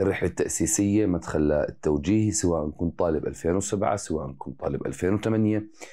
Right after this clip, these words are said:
الموضوعات اللي راح أعطيك إياها هي موضوعات أساسية معاك في المادة، لازم تكون موجودة معاك، سلاح قوي بإذنه تعالى. قبل البدايات، أستاذي، آه،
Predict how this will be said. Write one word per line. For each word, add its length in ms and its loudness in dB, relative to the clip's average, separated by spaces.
الموضوعات 960 2
اللي 120 2
راح 160 0
أعطيك 380 -2
إياها 280 2
هي 160 4
موضوعات 580 0
أساسية 920 2
معاك 600 -2
في 120 -4
المادة، 680 0
لازم 300 2
تكون 280 0
موجودة 380 2
معاك، 500 -2
سلاح 880 0
قوي 260 2
بإذنه 460 0
تعالى. 460 -2
قبل 220 0
البدايات، 600 0
أستاذي، 480 -2
آه، 420 6